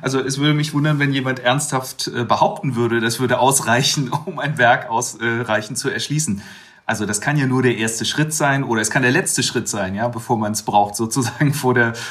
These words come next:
vor der Prüfung oder vor der Klausur. Aber, ähm, natürlich, äh, ist es, äh, kein Ersatz für das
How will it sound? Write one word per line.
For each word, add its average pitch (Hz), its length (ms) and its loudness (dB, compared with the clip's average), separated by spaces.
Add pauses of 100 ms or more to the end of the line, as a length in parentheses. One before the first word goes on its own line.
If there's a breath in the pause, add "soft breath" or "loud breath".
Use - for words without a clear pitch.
(120 loud breath)
vor 123 140 0
der 117 100 2
Prüfung 127 460 -2
oder 107 240 -2
vor 117 180 -4
der 113 80 2
Klausur. 110 560 0 (320 loud breath)
Aber, 107 680 2
ähm, 104 440 -2
natürlich, 117 720 0
äh, 104 280 -2
ist - 200 -2
es, - 360 0
äh, 101 320 -2 (240)
kein 123 240 -4
Ersatz 113 560 0
für 127 160 -2
das - 420 -2